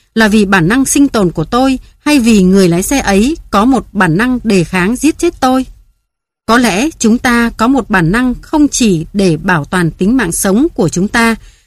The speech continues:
mà còn để bảo toàn mạng sống của những người khác nữa. Trong khi chính bản thân tôi không có kinh nghiệm này,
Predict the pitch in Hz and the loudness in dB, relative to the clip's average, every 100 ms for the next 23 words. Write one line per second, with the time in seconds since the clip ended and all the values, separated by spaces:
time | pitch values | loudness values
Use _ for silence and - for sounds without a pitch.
0 | _ 220 202 214 202 190 160 190 190 151 | _ -2 0 0 2 2 0 0 -2 -2
1 | - 180 170 180 180 - 202 190 320 262 | -2 0 0 0 -2 -4 -2 0 0 0
2 | 170 165 240 233 156 - 285 269 190 220 | 0 0 0 0 -2 -4 -2 0 0 -2
3 | 311 _ _ _ _ _ _ _ _ _ | -8 _ _ _ _ _ _ _ _ _
4 | _ _ _ _ _ _ _ _ _ - | _ _ _ _ _ _ _ _ _ -2
5 | 269 254 262 262 240 302 320 180 254 - | 0 2 0 2 4 4 2 0 -2 0
6 | 247 247 226 - 294 214 214 285 262 208 | 0 0 -2 0 0 0 0 2 2 2
7 | 165 180 160 | 2 0 0